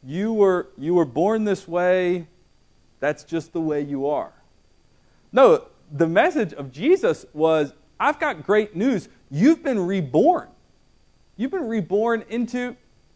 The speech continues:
into another way." Uh, we sing a song,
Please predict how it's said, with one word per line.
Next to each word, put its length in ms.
into 280
another 360
way." 240
Uh, 60
we 140
sing 220
a 40
song, 600